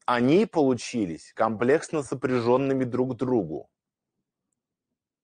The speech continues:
Смотрите, первый, второй и корень, и второй корень, первый корень и второй корень отличаются только знаком мнимой части.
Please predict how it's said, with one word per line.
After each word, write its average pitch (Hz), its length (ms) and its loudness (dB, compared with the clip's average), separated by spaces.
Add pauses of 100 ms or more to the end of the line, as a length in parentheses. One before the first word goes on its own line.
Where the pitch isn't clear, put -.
(300)
Смотрите, 120 560 0
первый, 131 400 0
второй 98 340 0
и 104 140 -8
корень, 190 440 0 (220)
и 110 80 -6
второй 160 380 2
корень, 92 420 2 (260)
первый 98 320 0
корень 95 280 -6
и 92 40 -8
второй 107 340 0
корень 80 260 -10
отличаются 117 560 -2
только 180 460 0
знаком 139 560 -2
мнимой 120 400 0
части. - 600 -8